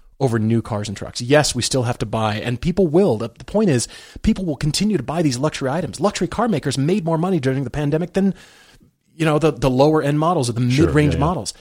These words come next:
Speaker 1: They sold so many cars, they're making boatloads
Speaker 2: Mm-hmm,
Speaker 1: of cash.
Speaker 2: mm-hmm.
Speaker 1: But I hope and I predict that those cars will start to depreciate more.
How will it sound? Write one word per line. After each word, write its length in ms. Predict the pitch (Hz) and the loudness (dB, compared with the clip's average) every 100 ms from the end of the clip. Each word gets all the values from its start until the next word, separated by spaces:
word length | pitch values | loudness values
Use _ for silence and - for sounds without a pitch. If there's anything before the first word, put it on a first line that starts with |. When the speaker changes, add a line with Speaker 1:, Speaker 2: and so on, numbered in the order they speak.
| _ | _
Speaker 1:
They 80 | 277 | -4
sold 340 | - 233 214 - | 0 2 2 0
so 80 | |
many 120 | 202 190 | -2 -2
cars, 360 | - 190 202 165 | -2 -4 -4 -6
they're 80 | 151 | -4
making 440 | 185 196 180 170 - - | -2 0 0 -2 -4 -4
boatloads 380 | 170 156 156 | -2 0 0
Speaker 2:
Mm-hmm, 80 | 92 | -2
Speaker 1:
of 40 | 175 | -2
cash. 240 | 175 123 | -2 -2
Speaker 2:
mm-hmm. 60 | 90 | -2
Speaker 1:
But 80 | - | -4
I 200 | 131 120 - - _ | -2 -4 -6 -20 _
hope 280 | - 127 185 | -2 0 0
and 140 | 117 107 | -4 -6
I 80 | |
predict 640 | 117 - 123 240 185 - 117 | -8 -4 2 4 4 -4 -4
that 280 | 113 - 113 | -4 -4 -2
those 300 | 123 147 - | 0 0 -2
cars 400 | - 190 143 117 | -2 0 2 0
will 380 | 117 143 156 | 2 2 2
start 400 | 147 - 131 139 | 0 -2 -4 -4
to 80 | - | -6
depreciate 560 | 123 - 135 - 131 127 | -8 -8 -8 -4 -6 -2
more. 520 | 135 170 120 104 | 0 0 0 -2